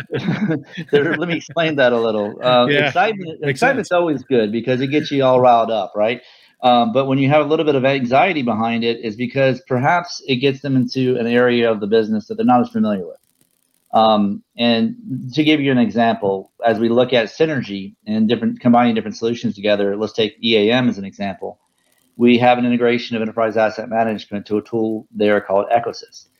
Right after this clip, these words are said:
Speaker 1: And that Ecosys tool is an enterprise project performance tool. Now, the reason why we have a synergy built in is because E A M can always produce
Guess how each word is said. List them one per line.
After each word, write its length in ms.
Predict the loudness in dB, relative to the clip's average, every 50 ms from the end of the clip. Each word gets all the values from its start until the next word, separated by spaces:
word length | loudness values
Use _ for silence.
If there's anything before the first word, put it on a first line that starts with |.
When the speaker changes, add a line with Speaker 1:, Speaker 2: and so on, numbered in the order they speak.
| _ _ _ _ _ _ -4
Speaker 1:
And 100 | 0 0
that 120 | 2 2 2
Ecosys 480 | 2 0 0 0 -4 -4 -6 -8 -8 -4
tool 400 | -2 0 0 0 0 -2 -6 -10 _ _ -2
is 380 | 0 2 4 4 2 0 -2
an 100 | -4 -2
enterprise 480 | -2 -2 0 2 2 2 2 2 0 -2
project 320 | -2 -2 -2 -2 -2 -4
performance 440 | -10 -8 -4 -2 -2 -2 -2 -4 -8
tool. 200 | -12 -16 -18 -18 _ _ _ _ _ _
Now, 360 | -2 0 2 4 4 4 2
the 160 | 2 0 0 2
reason 340 | 2 2 4 4 4 4
why 160 | 6 6 4 2
we 100 | 2 0
have 140 | -2 -4
a 40 | -4
synergy 400 | -4 -4 -4 -4 -4 -6 -6 -6
built 220 | -4 -6 -6 -6 -6
in 240 | -6 -6 -6 -8 -10 _ _ _ _ _ _ _
is 160 | -6 -6 -4 -2
because 640 | -2 -4 -2 0 0 2 2 2 0 -2 -6 -8 -6 -2
E 260 | 0 2 2 2 2
A 60 | 2
M 160 | 2 0 -2 -4
can 120 | -6 -6
always 400 | -4 -2 0 2 2 2 0 0
produce 760 | -2 -4 -2 0 2 2 2 2 0 0 -4 -8 -14 -16 -18